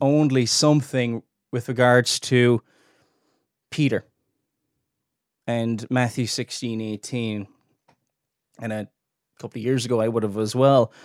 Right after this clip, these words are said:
Of course, you think of church government, largely due to the fact that it's not discussed a lot today. Again, if you do Google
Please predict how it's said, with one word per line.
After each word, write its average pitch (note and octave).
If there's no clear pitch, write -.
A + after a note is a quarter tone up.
Of -
course, G3
you D3+
think C3+
of B2
church -
government, C3+
largely G3
due D3
to C#3
the D#3+
fact A#2
that A2+
it's A2+
not B2+
discussed -
a A#2
lot G2+
today. B2
Again, C3+
if B2
you C#3
do D#3
Google D#3+